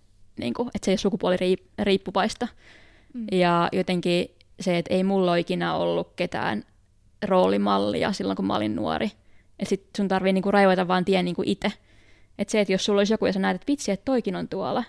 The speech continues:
Speaker 1: että kyllä mustakin voi tulla, niin totta kai sulle tulee ihan erilainen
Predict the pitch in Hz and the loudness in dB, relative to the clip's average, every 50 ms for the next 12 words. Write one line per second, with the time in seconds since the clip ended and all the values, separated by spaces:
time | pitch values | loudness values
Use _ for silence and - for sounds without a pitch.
0 | - _ - 226 - - 277 262 247 247 247 - - 190 - - - - - - | -8 _ -8 -6 -2 0 2 2 4 2 2 0 -4 -6 -6 -6 -6 -6 -6 -6
1 | - 170 160 170 202 226 208 233 240 269 285 - - 254 226 208 208 - 196 190 | -6 -6 -4 -4 -4 -4 -4 -4 -4 -4 -4 -4 -4 -4 -2 -4 -4 -4 -6 -8
2 | - - 175 175 165 170 175 170 - - - - - - 98 202 - | -8 -8 -6 -6 -4 -4 -4 -4 -6 -6 -8 -8 -10 -10 -8 -8 -8